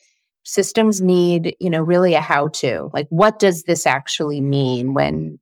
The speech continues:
when you say, you know, really transform leadership or train your staff? It's not enough to say, "Okay, train your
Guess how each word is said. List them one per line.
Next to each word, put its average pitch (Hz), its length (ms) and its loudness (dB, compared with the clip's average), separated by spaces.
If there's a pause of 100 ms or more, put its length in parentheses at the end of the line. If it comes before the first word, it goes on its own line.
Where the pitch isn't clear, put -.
when 151 160 -2
you 151 100 -4
say, 147 560 -2 (640)
you 170 100 0
know, 151 120 0
really 156 480 0
transform 170 720 -2
leadership 147 720 0
or 151 140 -2
train 170 460 0
your 156 160 -4
staff? 147 600 -2
It's 160 220 -8
not 160 200 0
enough 147 280 0
to 156 80 -8
say, 156 240 0
"Okay, 233 340 2
train 180 320 0
your 165 360 0